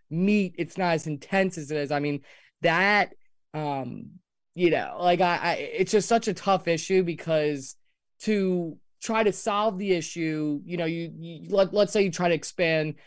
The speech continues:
the Belt Parkway or one of those roadways, right? Then you'd have to stop traffic for years and whatever, and when you're working on these projects. So it's like, in trying to fix it, you then just be making it worse.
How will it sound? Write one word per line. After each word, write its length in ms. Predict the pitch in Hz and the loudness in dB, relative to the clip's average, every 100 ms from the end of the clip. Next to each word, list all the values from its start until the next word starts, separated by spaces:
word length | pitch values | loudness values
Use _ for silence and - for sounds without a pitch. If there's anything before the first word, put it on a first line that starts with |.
| _ | _
the 80 | 165 | -4
Belt 240 | 160 156 147 | 0 2 0
Parkway 380 | 151 135 139 | -2 -2 -4
or 80 | 127 | -6
one 140 | 143 160 | -2 0
of 60 | |
those 240 | 151 147 139 | 0 0 -2
roadways, 500 | 139 131 127 - 143 | -4 -6 -10 -10 -4
right? 360 | 127 127 - - _ _ - | -2 -2 -4 -14 _ _ 4
Then 320 | 190 175 165 | 4 4 2
you'd 140 | 170 | 2
have 160 | 185 180 | 2 0
to 80 | 165 | -2
stop 320 | - 185 180 | 0 2 0
traffic 500 | - 190 185 180 156 | 0 0 0 0 -2
for 140 | 160 | -2
years 600 | 147 165 269 262 214 202 | 0 2 4 6 6 4
and 80 | 208 | 2
whatever, 340 | 196 196 196 | 2 4 4
and 100 | 185 | 2
when 120 | 185 185 | 0 0
you're 100 | 185 | 0
working 240 | 190 190 | 0 -2
on 60 | 180 | -4
these 120 | 160 | -6
projects. 440 | - 226 180 170 | -4 -2 -2 -4
So 40 | 185 | -6
it's 80 | |
like, 120 | 180 165 | -6 -6
in 60 | |
trying 200 | 190 208 | -2 0
to 80 | 175 | 0
fix 340 | 165 208 - | -2 -4 -2
it, 60 | 165 | -6
you 120 | 165 | -2
then 240 | 160 160 147 | 0 0 -2
just 180 | 147 | -8
be 100 | 165 | -4
making 300 | 156 156 151 | 0 0 0
it 80 | 143 | -4
worse. 440 | 139 147 165 170 | 0 0 0 -2